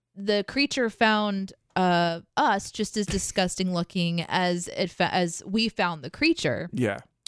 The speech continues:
Speaker 1: Which is an interesting similarity between the two of us, but that the creature thought that the ears were the most pleasurable feature, the most pleasing
Speaker 2: Mm-hmm.
Speaker 1: feature. Um, and I didn't have the heart to tell him that I'm the only one that has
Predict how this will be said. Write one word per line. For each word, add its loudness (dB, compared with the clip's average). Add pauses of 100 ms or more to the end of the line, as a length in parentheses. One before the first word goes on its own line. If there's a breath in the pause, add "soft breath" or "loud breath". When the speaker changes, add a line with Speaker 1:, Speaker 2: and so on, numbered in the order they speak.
Speaker 1:
Which 2
is 4
an 2
interesting 0
similarity 2
between -4
the -2
two 2
of 2
us, -2 (120)
but 2 (120)
that 0
the -8 (120)
creature 2
thought 2
that -6
the 0 (140)
ears 2
were -2
the -4
most -6
pleasurable 2
feature, 0
the -6
most -4
pleasing 2
Speaker 2:
Mm-hmm. 2
Speaker 1:
feature. 2 (520)
Um, 0 (220)
and 2
I 4
didn't 0
have 2
the 0
heart 0
to -16
tell 2
him 0
that 0
I'm 2
the 0
only 0
one 2
that 0
has 2